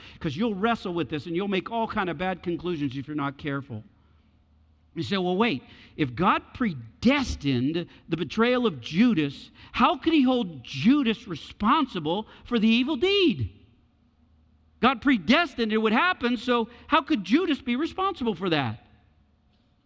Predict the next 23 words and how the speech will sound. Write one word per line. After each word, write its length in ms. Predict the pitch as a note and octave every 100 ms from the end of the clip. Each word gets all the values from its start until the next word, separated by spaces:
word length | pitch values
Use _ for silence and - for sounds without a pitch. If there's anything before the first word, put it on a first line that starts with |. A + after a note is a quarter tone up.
| _
That's 160 | D#3+ F3+
a 40 |
great 320 | C#3+ F3+ F#3+
question. 600 | - D#4 F4 - F3 G#2 - _ _ _ _ _ - -
You 100 | -
know, 60 | A3
I 80 | B3
can 120 | C4+
almost 280 | D#4+ F4+ -
hear 140 | D4
Judas 500 | F3 F3 D4+ C4+ -
on 220 | A#3 F#3
Judgment 420 | D#3 G3 F3+ F#3+ G#3
Day. 280 | G#3+ A#2+ - _ _ _ _ _ _ _ _ _ _ _ _ _ _ _ _ _ _ _ _ _
Okay, 320 | C3 E3+ G3+
he 140 | F#3+ F#3+
gets 220 | G3 G3+
his 160 | F3 -
chance 460 | - B3+ A#3 -
to 100 | E3
stand 360 | D3 F#3+ G3 F#3+
before 340 | G3 G3+ G3+
God, 340 | E3 G#3 D#3+